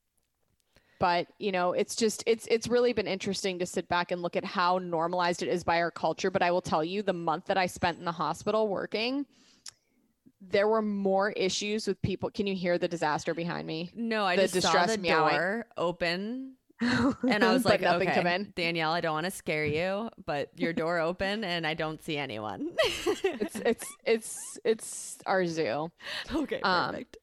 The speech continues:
Speaker 2: <laughs>
Speaker 1: but I saw more alcohol-related illness,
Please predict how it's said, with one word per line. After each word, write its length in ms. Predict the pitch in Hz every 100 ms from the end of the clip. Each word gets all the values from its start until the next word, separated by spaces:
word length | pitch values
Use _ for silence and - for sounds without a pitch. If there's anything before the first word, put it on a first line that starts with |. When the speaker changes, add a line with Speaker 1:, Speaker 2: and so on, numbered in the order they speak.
| - 302 311 _ _
Speaker 2:
<laughs> 560 | _ _ - 403 -
Speaker 1:
but 100 | 254
I 140 | 247 247
saw 500 | - 262 254 247 233 -
more 440 | 226 220 233 285 -
alcohol-related 1120 | 208 254 262 233 208 202 190 190 190 196 190
illness, 600 | - 175 190 247 311 -